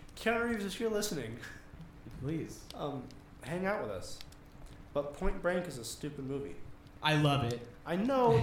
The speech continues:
Speaker 2: <laughs>
Speaker 1: you love it. I know Caleb loves it.
Speaker 2: Best
Speaker 1: I,
Speaker 2: movie to ever happen.
Speaker 1: I will hold my
Speaker 2: <laughs>
Speaker 1: belief. I think Point Blank is a stupid movie. <laughs>
Speaker 2: Okay, name a good Keanu Reeves movie.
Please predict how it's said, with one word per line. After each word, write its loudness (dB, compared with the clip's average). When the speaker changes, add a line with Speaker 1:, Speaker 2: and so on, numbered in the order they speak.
Speaker 2:
<laughs> 4
Speaker 1:
you 4
love 6
it. 4
I 0
know 0
Caleb 0
loves 2
it. 2
Speaker 2:
Best 8
Speaker 1:
I, 4
Speaker 2:
movie 6
to 6
ever 6
happen. 8
Speaker 1:
I 10
will 4
hold 6
my 10
Speaker 2:
<laughs> 4
Speaker 1:
belief. 6
I 4
think 4
Point 0
Blank 4
is -2
a -2
stupid 6
movie. 2
<laughs> -4
Speaker 2:
Okay, 4
name 2
a 0
good 0
Keanu 0
Reeves -2
movie. -8